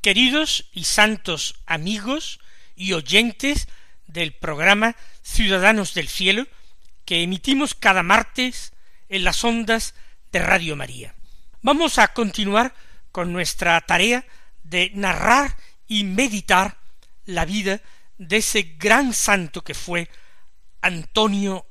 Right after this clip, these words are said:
Abad, el padre de los monjes de Occidente, uno de los iniciadores de esa nueva forma de vida en la Iglesia que fue la vida religiosa.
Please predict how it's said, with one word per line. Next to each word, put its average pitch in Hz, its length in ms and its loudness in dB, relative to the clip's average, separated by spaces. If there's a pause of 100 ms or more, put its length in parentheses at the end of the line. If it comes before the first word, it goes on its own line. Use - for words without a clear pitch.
(100)
Abad, 165 320 2 (720)
el 220 160 4
padre 262 500 8 (300)
de 151 140 -8
los 151 180 -4
monjes 196 720 -2
de 185 140 0
Occidente, 147 760 -4 (280)
uno 262 400 0 (340)
de 185 140 -2
los - 320 -2
iniciadores 170 1200 0 (320)
de 175 260 2
esa 220 420 4
nueva 220 340 4
forma 240 680 6 (340)
de 160 140 -6
vida 208 340 0
en 156 160 8
la 151 80 6
Iglesia 160 560 0 (380)
que 185 100 -4
fue 190 320 0 (240)
la 175 180 0
vida 214 400 2 (280)
religiosa. 160 840 -4